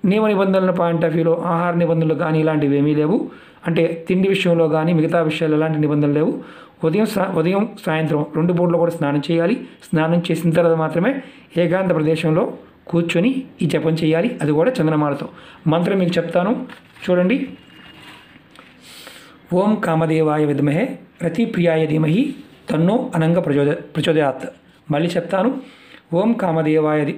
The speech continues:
విద్మహే రతిప్రియాయ ధీమహి తన్నో అనంగ ప్రచోదయాత్.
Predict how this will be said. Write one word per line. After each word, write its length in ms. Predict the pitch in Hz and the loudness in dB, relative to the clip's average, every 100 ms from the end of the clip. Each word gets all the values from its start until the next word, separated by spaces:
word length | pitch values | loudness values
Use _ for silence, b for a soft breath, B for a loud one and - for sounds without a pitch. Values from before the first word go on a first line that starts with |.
| - | -6
విద్మహే 460 | 151 160 180 - - B - 156 | -2 0 0 -2 -8 B -8 -4
రతిప్రియాయ 680 | 156 233 - 180 170 156 | 0 0 0 0 2 2
ధీమహి 500 | 156 151 147 185 269 B B B - | 2 2 2 0 -2 B B B -2
తన్నో 440 | 165 185 247 - - | 2 2 0 -4 -4
అనంగ 280 | 160 175 185 | -2 0 0
ప్రచోదయాత్. 720 | 175 147 151 143 135 - - | 0 -2 0 0 0 -4 -12